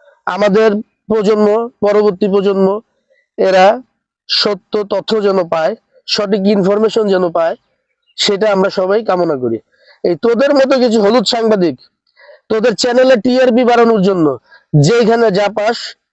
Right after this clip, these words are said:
সেটা নিয়ে তোরা উল্টাপাল্টা তথ্য নিউজ করিস, এইগুলা থেকে তোরা বিরত থাক, মানুষকে সঠিক তথ্যগুলো জানা, মানুষ যেন সচেতন হতে পারে। ভাইরে, আমার বিল্ডিং এর কাজ চলতেছে, এখানে কোন জায়গায় তুই সাদা পাথর দেখতেছিস আমার একটু বলতো? এগুলো আমার সব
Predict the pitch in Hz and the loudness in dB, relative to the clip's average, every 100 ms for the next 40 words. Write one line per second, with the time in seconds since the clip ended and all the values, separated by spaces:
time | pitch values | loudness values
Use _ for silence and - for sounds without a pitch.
0 | _ _ - - 202 202 208 202 190 202 | _ _ -6 -4 -2 0 2 0 0 0
1 | 202 214 196 208 185 190 190 196 180 - | 0 -2 0 0 0 -2 -4 -4 -6 -4
2 | 185 175 160 - 135 131 - _ _ _ | -2 -2 -2 -4 -4 -6 -12 _ _ _
3 | _ _ _ - 208 220 226 233 262 302 | _ _ _ -6 -2 0 2 2 2 -2
4 | _ - 202 190 190 196 170 175 208 202 | _ -10 -6 -4 -2 -2 0 0 0 -2
5 | 196 202 220 _ _ - 165 196 196 - | -4 -4 -6 _ _ -4 -4 -2 -2 -2
6 | 202 190 180 202 196 180 202 196 196 175 | -4 -4 -4 -4 -4 -4 -4 -2 0 0
7 | 180 220 - - - 160 185 175 190 202 | -2 -2 -6 -10 -4 -2 -2 -2 -2 -2
8 | - 208 220 208 170 151 143 135 - - | -4 -4 -2 0 -2 -2 -2 -4 -8 -14
9 | 156 180 202 190 190 170 196 202 196 185 | -6 -2 0 0 0 0 0 2 0 0
10 | 196 - 214 208 160 196 233 - - 175 | -2 -4 -4 -2 0 0 -2 -6 -6 -4
11 | 160 180 175 214 254 254 254 214 214 196 | -2 -4 -4 -2 0 2 2 0 0 -2
12 | 202 196 190 170 165 165 160 165 160 165 | -2 -2 -2 -2 -2 -2 -2 -4 -4 -4
13 | 156 165 156 214 - _ - 165 175 165 | -2 -2 -2 -4 -6 _ -4 0 2 0
14 | 165 170 | -2 -6